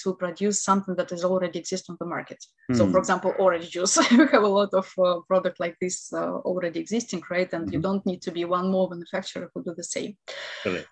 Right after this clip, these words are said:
Speaker 1: Uh, on the other hand, uh, the, uh, how to say, the prominent part of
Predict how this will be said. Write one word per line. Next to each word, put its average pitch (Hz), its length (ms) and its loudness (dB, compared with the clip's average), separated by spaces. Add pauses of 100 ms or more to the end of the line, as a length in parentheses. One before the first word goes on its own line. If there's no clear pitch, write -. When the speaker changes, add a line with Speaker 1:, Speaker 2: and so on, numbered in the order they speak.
Speaker 1:
Uh, 202 360 8
on 208 160 4
the 226 80 4
other 277 180 6 (120)
hand, 208 240 2 (160)
uh, 180 320 2
the, 185 160 2 (520)
uh, 175 280 -4 (1080)
how 196 100 4
to 190 100 -2
say, 196 160 2
the 185 160 -6 (100)
prominent 196 520 2
part 175 240 2
of 160 100 -4